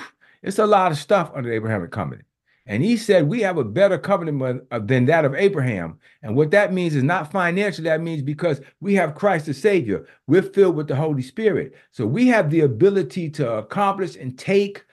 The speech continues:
and, and, and, and, and grow in places that people didn't have the Holy. A-, Abraham had to go sit before God. He had to wait for the ho-, the, the, go in the holies of holy,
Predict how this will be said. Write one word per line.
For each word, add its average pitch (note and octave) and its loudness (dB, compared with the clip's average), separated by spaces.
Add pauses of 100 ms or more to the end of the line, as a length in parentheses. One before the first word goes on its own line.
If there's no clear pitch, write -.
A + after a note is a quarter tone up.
(240)
and, B2 -8
and, B2+ -6
and, A#2 -10
and, A2 -8
and A#2 -6
grow G3+ 4
in G3 2
places F3+ 0 (260)
that - -4
people G#3+ -2
didn't E3 0
have E3 -2
the D#3 -2
Holy. D#3 0 (420)
A-, G#3 2 (160)
Abraham F#3 0
had F3 0
to D#3+ -2
go D#3+ 0
sit D#3+ 0
before D3+ -4
God. G3+ 2
He F3 -4
had D#3+ -6
to C#3+ -4
wait D#3 -6
for D3+ -4
the C#3 0
ho-, D3+ -4
the, C3 -6
the, A#2 -6
go E3+ 2
in D3+ -2
the C3 -2
holies F#3+ 2
of D3+ -4
holy, F#3 -4